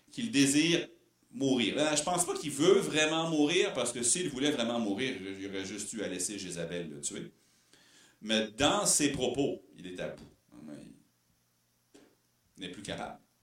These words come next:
Alors, quelles sont les circonstances qui ont abattu ce grand homme ? Premièrement, remarquez ses problèmes au verset deux. Ça nous dit,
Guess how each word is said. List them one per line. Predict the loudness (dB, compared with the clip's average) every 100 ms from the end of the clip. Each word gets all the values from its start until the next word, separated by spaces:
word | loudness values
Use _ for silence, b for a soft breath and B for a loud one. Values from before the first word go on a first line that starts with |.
| _ _ _ _ _ _ _ _ -10
Alors, | -6 -6
quelles | 2 4
sont | 6 4 2
les | 2
circonstances | 2 2 0 0 0 0 -2 -4 -6 -6
qui |
ont | -6 -6
abattu | -6 -4 -4 -6 -6 -6
ce | -6
grand | -6 -8 -12 -10
homme ? | -10 -10 -16 _ _ _ _ B B B B B B -4
Premièrement, | 0 2 2 0
remarquez | 0 -4 -4 -6
ses | -6 -8
problèmes | -10 -12 -12 -14
au | -16
verset | -10 -8 -8
deux. | -12 -20 _ _ _ b b b b b b b b _
Ça | -4
nous | -2
dit, | 0 0 -4